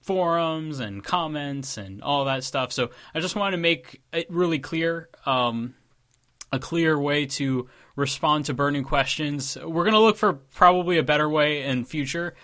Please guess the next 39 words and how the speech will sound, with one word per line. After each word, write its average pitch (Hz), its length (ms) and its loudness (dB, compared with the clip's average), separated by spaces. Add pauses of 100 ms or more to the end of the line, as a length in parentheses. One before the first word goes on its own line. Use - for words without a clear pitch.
(260)
but 160 160 0
for 147 160 -2
now, 156 220 4
what 170 120 4
I'd 147 120 4
like 160 200 0
you 185 80 -2
guys 180 200 2
to 151 60 -6
do, 165 280 -2 (220)
uh, 127 240 0
when 135 160 -2
you 156 80 -2
respond 180 440 0
to 175 60 -10
the 170 80 -2
burning 170 260 -4
question, 233 520 -2 (400)
uh, 135 260 4
if 139 140 -10
you 202 80 -4
could 269 140 0
just 208 300 -2
respond 151 600 -4
to 170 100 -12
the 151 240 -6
episode 175 540 -2
release 143 340 -4
post 165 460 -4
on 131 180 -2
gaming 147 320 -2
union 143 320 -4
dot 127 240 2
net, 131 260 0
that's 147 180 -6
gonna 170 140 -2
be 156 100 0
one 143 360 0
place 160 520 -4